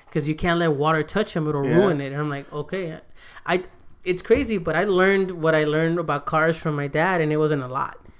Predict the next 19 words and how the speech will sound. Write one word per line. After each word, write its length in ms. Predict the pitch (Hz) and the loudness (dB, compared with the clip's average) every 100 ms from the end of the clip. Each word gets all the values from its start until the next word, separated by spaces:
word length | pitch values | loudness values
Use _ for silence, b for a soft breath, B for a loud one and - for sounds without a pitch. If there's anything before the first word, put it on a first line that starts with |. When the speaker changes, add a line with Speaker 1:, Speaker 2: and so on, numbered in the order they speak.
| b b | b b
Speaker 1:
I 60 | 151 | 0
know 80 | 160 | 4
how 100 | 170 | 4
to 80 | 170 | 6
do 120 | 185 | 4
an 80 | 190 | 6
oil 180 | 175 | 4
change. 260 | 156 - 139 | 4 0 2
Speaker 2:
But 80 | 143 | 4
your 140 | 131 | 4
dad's 280 | 120 151 135 | 6 6 6
a 40 | 117 | 2
badass 500 | 113 117 110 107 - | 2 2 0 -6 -6
plumber, 360 | 165 160 123 117 113 | -6 -2 -2 -2 0
Speaker 1:
Yeah, 120 | 151 | 0
that's 180 | 135 139 | 0 -2
a 40 | |
Speaker 2:
obviously. 80 | 135 | 2
Speaker 1:
plumber. 340 | 240 208 131 | 2 2 -4